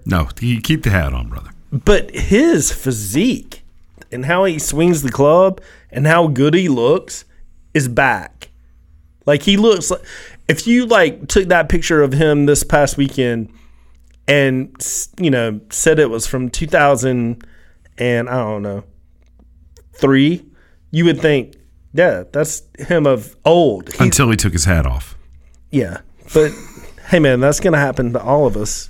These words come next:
Speaker 2: It's happening to me right now. But McIlroy, who's, like,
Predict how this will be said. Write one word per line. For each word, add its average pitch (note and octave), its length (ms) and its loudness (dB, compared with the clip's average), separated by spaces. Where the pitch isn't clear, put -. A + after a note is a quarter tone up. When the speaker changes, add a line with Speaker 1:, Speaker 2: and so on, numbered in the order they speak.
Speaker 2:
It's C3+ 160 -2
happening D3 440 2
to B2 80 -2
me C#3+ 240 -2
right A#2 240 -4
now. C3 340 -4
But F3 180 2
McIlroy, F3 880 4
who's, E3+ 320 0
like, C#3+ 240 2